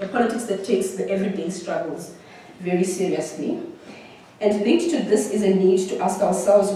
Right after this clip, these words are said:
whether the preoccupation with political parties, as important as they are, 'cause political power is important and contesting the state is important, but to ask ourselves whether this preoccupation with political parties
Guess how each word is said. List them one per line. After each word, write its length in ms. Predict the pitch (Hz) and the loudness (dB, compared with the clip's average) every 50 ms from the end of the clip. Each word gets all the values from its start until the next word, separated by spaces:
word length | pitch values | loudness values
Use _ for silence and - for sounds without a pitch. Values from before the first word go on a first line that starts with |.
| 170 | 0
whether 280 | 170 190 214 220 214 - | 4 4 6 6 4 4
the 80 | - - | 2 -2
preoccupation 1400 | - - - 233 - - 208 208 - 247 - - - 294 294 285 277 277 - - - 196 - 185 - - - - - - - - - - - - - - | -4 -6 -8 -6 -4 -2 -2 -2 -2 -4 -4 -4 -2 0 2 4 4 2 2 0 -2 -2 -2 -2 -2 -6 -8 -10 -16 -20 -20 -20 -20 -20 -20 -20 -6 0
with 220 | 196 214 214 214 | 0 0 2 2
political 500 | 208 202 196 185 - 185 - 202 190 180 | 0 2 2 2 2 2 2 0 0 0
parties, 680 | - - 180 156 - - - - 220 208 302 349 - | 0 -2 0 0 0 -2 -4 -6 -4 -2 -2 -2 0
as 140 | 196 190 185 | 0 0 2
important 580 | 190 190 - - 233 220 214 233 208 185 - 185 | 2 0 0 0 0 0 0 0 -2 -2 -4 -4
as 100 | 180 - | -6 -4
they 200 | 175 170 - 170 | -4 -6 -6 -4
are, 180 | 185 185 202 226 | -4 -4 -4 -4
'cause 120 | 220 - | -6 -6
political 360 | - - 190 185 - - 202 185 - - | -6 -6 -4 -4 -2 -2 -2 -2 0 0
power 260 | 180 180 196 185 165 190 | 2 2 2 2 0 -2
is 140 | 196 185 | -2 0
important 680 | 180 165 165 170 170 170 165 - - 190 240 349 - - - - - - - - - | 0 -2 -2 -2 -4 -6 -6 -6 -4 -4 -4 -4 -4 -6 -8 -10 -12 -14 -16 -10 -6
and 140 | 185 190 185 | -4 -2 -2
contesting 480 | 196 202 196 240 202 190 - 233 208 190 | -2 -2 0 0 -2 -2 -2 -4 -4 -4
the 60 | 185 | -4
state 280 | - - 214 185 180 | -4 -2 -2 -2 -2
is 100 | - 202 | -2 -4
important, 560 | 190 175 - - 233 226 226 226 214 190 - 185 | -4 -6 -6 -4 -4 -4 -4 -2 -2 -2 0 0
but 140 | 202 196 | 0 0
to 120 | - - - | 0 -2 -2
ask 140 | - - - | -2 2 2
ourselves 460 | 208 208 - - 202 202 202 202 202 | 2 2 4 4 4 4 4 2 0
whether 460 | 190 196 214 208 190 180 - - - - - - - - - - - - | 0 0 0 0 0 0 -2 -2 -2 -4 -6 -10 -12 -14 -14 -16 -12 -8
this 180 | 190 240 - | -6 -6 -4
preoccupation 680 | - - 190 202 233 - - - 254 214 - - 247 220 | -2 2 2 2 2 2 0 0 0 2 2 2 0 0
with 140 | 190 190 - | 0 0 -2
political 320 | 240 202 214 233 240 233 - | -2 -2 -2 -2 -2 -2 -2
parties 760 | - - 208 190 - - - 196 190 - - - - - | 2 4 4 4 4 2 0 -2 -2 -2 -2 -4 -4 -8